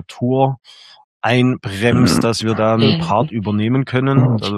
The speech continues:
Speaker 1: müssen wir mal in Verhandlungen gehen, ob wir uns das leisten können. Aber ist schon sehr, sehr beeindruckend, was die da so auf die Beine gestellt hat und was da so
Speaker 2: <laughs>
Speaker 1: läuft.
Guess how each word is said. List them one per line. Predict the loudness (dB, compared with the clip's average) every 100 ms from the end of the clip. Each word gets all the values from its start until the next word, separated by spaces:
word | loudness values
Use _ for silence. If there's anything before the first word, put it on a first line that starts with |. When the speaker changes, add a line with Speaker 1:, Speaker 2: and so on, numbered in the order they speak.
| -2
Speaker 1:
müssen | -4 -2 -2
wir | 2
mal | 2 2
in | -2
Verhandlungen | -2 -2 0 0 2 2
gehen, | 2 2 0
ob | -2
wir | 0
uns | 0 0
das | -4 -4
leisten | -2 -2 -4 -6
können. | -2 0 2 0 -6 _ _ _ _ _
Aber | -2 0 0
ist |
schon | 0 0 -2
sehr, | 0 -2 -2
sehr | 0 0
beeindruckend, | 0 -2 -2 -4 -6 -6 -4
was | -4
die | -2 -2
da | 0
so | 0 0
auf | -2 -4
die | -4
Beine | -2 -2 -2
gestellt | -6 -4 -4 -2
hat | -4 -4 -10
und | -8 -6 -4 -2
was | -2
da | -4 -4
so | -2
Speaker 2:
<laughs> | 0
Speaker 1:
läuft. | 2 0 -2